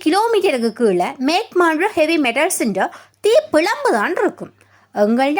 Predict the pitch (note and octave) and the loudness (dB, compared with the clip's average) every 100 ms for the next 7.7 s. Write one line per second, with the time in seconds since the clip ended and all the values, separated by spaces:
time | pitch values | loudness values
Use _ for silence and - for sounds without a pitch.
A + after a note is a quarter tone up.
0 | - G3+ G3 A3 B3+ D#4+ - A3+ G#3+ B3+ | -4 -6 -4 0 -2 -2 -4 -4 -2 -2
1 | C#4 A#3+ C4+ A3+ C4 C4 A#3+ F#3+ G3+ - | -2 -2 -2 0 -2 -2 -4 -4 -8 -8
2 | D4+ E4+ G4 A#4 E4+ D#4 E4 D4 F4 - | -4 -2 0 0 0 2 0 0 -2 0
3 | E4+ E4 E4 D4+ E4 E4+ C#4 G#3 E4 A#4 | 0 0 0 0 0 0 0 -2 -2 -4
4 | F4+ E4 F#3+ E3+ D#3+ - _ - _ - | -4 -2 -4 -4 -10 -14 _ -20 _ -8
5 | G3 A3+ D4 E4+ E4+ F4+ F4 D#4+ D#4 A#3+ | -4 -4 0 0 0 0 2 2 0 0
6 | B3 C4 G3+ F3 A3 - _ - D#4+ F#4+ | -2 -2 -4 -6 -10 -14 _ 0 0 0
7 | G4 A#4 A#3+ G#3 F3+ F3+ G3 | 0 0 0 0 -2 -10 -14